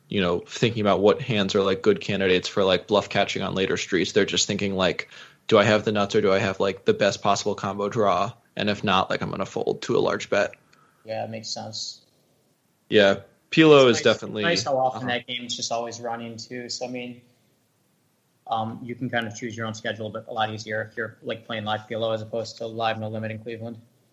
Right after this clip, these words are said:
Speaker 1: Well, exactly, yeah, because that was the experience I was having, because two five used to run a lot more regularly. Like, I, I wasn't twenty-one when the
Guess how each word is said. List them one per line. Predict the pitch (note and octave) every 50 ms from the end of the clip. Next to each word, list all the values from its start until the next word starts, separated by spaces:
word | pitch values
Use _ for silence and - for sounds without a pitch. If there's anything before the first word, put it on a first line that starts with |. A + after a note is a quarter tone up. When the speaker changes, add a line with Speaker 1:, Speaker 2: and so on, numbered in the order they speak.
| _ _ _ _ _ _ _ _ - - -
Speaker 1:
Well, | D3+ D#3+ D#3+
exactly, | D3 - - D3 C3+ B2+ - - G#2+
yeah, | G#2+ A#2 A#2+ A#2 G#2 F2+ F2+
because | E2+ A#2 A#2 A2+ A#2+
that | C3 C3+
was | C3+ B2+
the | A2 C3
experience | B2 - - C3 A#2 G2+
I | - A2+ A#2+
was | A#2+ A2 B2+
having, | A2 G2 F#2 F#2+
because | G#2 G#2 G#2+ G#2+
two | - - D3
five | - D3 B2+ A2
used | A#2+ A#2+ -
to | - B2
run | A2 G2+
a |
lot | G2 A2+ A2+ G2+
more | G#2+ G#2+
regularly. | G#2 G2+ G2 G2+ G2+ G2+ G2 F#2+ G2 G2+ - -
Like, | G#2+ G#2+ A2
I, | A#2+ B2+ -
I | - A#2 C3+
wasn't | D3 D3+ C#3 B2+ B2+ G#2+
twenty-one | - - B2+ A#2 A2 G#2+ A2 A#2 A#2 A#2 A2+
when | A2 A2 G#2+ G#2
the | G#2 G2+ -